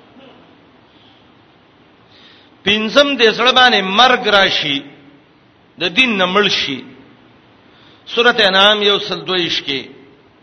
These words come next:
شپږم الله دې زړه باندې تبع راولي، بل طبع الله علیها، مهر په الله ولګي. منافقون درې آیات، نساء یو سل پنځه پنځوس کې براشي.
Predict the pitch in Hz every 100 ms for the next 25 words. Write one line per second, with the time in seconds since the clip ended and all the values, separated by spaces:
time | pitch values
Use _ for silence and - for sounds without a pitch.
0 | _ _ _ _ _ _ _ _ _ _
1 | _ _ _ _ _ _ _ _ _ _
2 | _ - - - 202 262 240 214 214 226
3 | 202 202 196 220 214 196 185 247 220 196
4 | 185 180 170 160 151 139 - - - -
5 | _ _ _ _ _ _ _ _ _ _
6 | _ _ _ _ _ _ - 170 190 208
7 | 196 214 214 196 185 180 175 170 165 165
8 | 233 262 240 - 196 190 190 185 175 151
9 | 156 131 - - - - - 160 190 190
10 | 208 220 247 196 202 196 185 180 170 -
11 | - - - - - 185 190 220 226 220
12 | 202 208 160 190 185 220 185 175 165 -
13 | 170 156 156 135 - 135